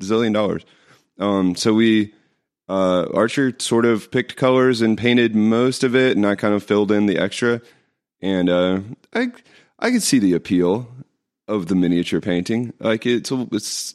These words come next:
it's very small. You have a very small brush, and, uh, you can just sort of, like, focus in on it. Even me with my trimmer,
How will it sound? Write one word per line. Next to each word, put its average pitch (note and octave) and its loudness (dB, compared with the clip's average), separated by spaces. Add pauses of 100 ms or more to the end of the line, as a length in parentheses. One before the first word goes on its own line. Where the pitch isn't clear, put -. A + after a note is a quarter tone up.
(120)
it's B2 -8
very G#2+ 2
small. G#2+ -2
You G#2+ 0
have G2 0
a E2 0
very F#2 0
small D#2+ -6
brush, E2 -4 (640)
and, F2+ -2
uh, E2+ -2 (160)
you A2 -4
can G#2+ 0
just G2 -2
sort G2+ 0
of, F2 -2
like, F2 -2
focus G2 -4
in F#2 0
on E2+ 0
it. F2 -4
Even A#2+ 2
me G#2 2
with F2+ -2
my F2+ -2
trimmer, D#2+ -4